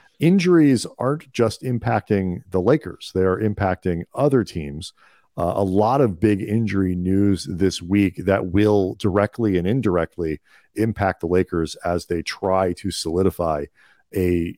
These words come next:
a, you know, slot in that top ten to give themselves a shot at the playoffs. Talk about that next.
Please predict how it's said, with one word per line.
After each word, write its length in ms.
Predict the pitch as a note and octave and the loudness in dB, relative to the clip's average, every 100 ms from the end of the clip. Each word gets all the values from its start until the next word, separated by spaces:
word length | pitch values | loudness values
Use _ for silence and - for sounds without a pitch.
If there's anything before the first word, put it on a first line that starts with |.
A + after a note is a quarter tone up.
| F2+ | -2
a, 100 | E2+ | 0
you 400 | D#2+ D#2+ D#2+ - _ - | 0 -2 -6 -10 _ -4
know, 220 | G#2+ D#2+ | -2 -2
slot 420 | - - A2+ G#2 | -2 2 4 4
in 160 | G2 F#2+ | 2 2
that 240 | F2+ F2 | 2 2
top 300 | - G#2 F2 | 0 0 0
ten 420 | - B2 G2+ D#2+ D#2 | 2 4 4 2 -4
to 80 | |
give 200 | E2+ G#2+ | 2 2
themselves 360 | G2 F2 G2+ D#2+ | 2 -2 -2 -2
a 40 | |
shot 280 | D#2+ - F2 | -2 0 0
at 60 | D#2 | 0
the 60 | - | 0
playoffs. 360 | G#2+ D2+ - | 0 0 -4
Talk 200 | - F2+ | -2 -2
about 180 | - D#2+ | 0 -2
that 140 | D#2+ | -2
next. 340 | E2 E2 - | -2 -4 -6